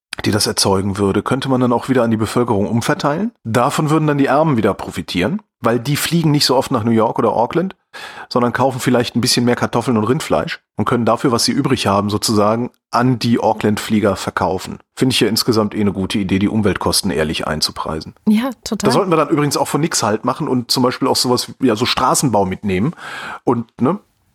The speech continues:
Speaker 1: da mal
Speaker 2: Ja.
Speaker 1: die realistischen Kosten. Was kostet denn eigentlich, was ist so die Flächenversiegelung und so, das kann man ja mittlerweile alles ausrechnen. Ähm, was kostet eigentlich ein Kilometer Straße über dreißig Jahre oder wie lange der so lebt?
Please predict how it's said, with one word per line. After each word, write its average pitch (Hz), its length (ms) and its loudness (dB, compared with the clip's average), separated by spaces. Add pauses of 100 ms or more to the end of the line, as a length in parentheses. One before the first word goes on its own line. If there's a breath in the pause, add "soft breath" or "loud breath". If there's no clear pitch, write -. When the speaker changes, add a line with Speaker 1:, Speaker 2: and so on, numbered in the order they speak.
(160)
Speaker 1:
da 135 100 2
mal 135 80 2
Speaker 2:
Ja. 127 60 2
Speaker 1:
die 120 60 0
realistischen 131 500 2
Kosten. 139 180 0
Was 165 80 -2
kostet - 320 -2
denn 135 100 2
eigentlich, 131 220 0
was 170 60 0
ist - 60 -6
so 175 100 0
die 170 100 2
Flächenversiegelung 160 840 0
und 151 60 -2
so, - 80 0
das 131 60 -2
kann 160 140 -2
man 151 60 2
ja 139 40 2
mittlerweile 139 400 2
alles 131 180 0
ausrechnen. 123 600 -2 (520 loud breath)
Ähm, 113 380 0
was - 140 -6
kostet 156 260 0
eigentlich 131 320 0
ein 127 300 -2 (100)
Kilometer 131 480 2
Straße 120 960 2 (160)
über 117 260 2
dreißig 113 440 0
Jahre 113 260 2
oder 110 200 2
wie 117 40 2
lange 110 160 2
der 110 120 2
so 107 100 0
lebt? 104 260 2